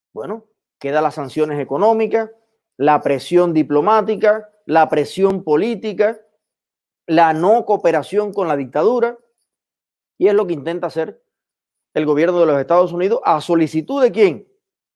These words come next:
De todas las víctimas de la dictadura. Entonces, todos queremos que se acabe el embargo, todos queremos que se acabe el bloqueo interno,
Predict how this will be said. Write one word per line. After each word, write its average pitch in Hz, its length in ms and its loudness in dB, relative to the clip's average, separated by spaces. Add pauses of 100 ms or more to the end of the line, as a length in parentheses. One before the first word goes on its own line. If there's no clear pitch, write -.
(260)
De 131 260 -4
todas 190 260 2
las 151 140 -4
víctimas 160 380 -6
de 143 80 -8
la 127 60 -8
dictadura. 123 420 -10 (1900)
Entonces, 165 460 -2 (840)
todos 262 320 4
queremos 214 340 2
que 170 100 -2
se 151 80 -4
acabe 170 480 0
el 143 120 -6
embargo, 175 520 -2 (1080)
todos 269 340 4
queremos 214 400 0
que 175 100 -6
se 160 80 -10
acabe 202 400 -4
el 170 120 -4
bloqueo 156 320 -4
interno, 190 540 -6